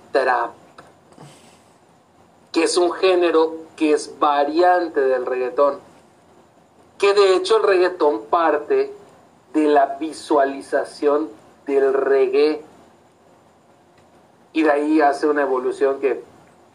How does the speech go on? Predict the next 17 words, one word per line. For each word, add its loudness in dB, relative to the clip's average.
bueno, -10
bueno, 0
bueno, -8
te 0
diré, -4
tan 0
mal 0
no 0
estaba. 0
No 0
me 2
gustó -2
nunca, 0
pero, 0
bueno, 0
era 0
tolerable. 0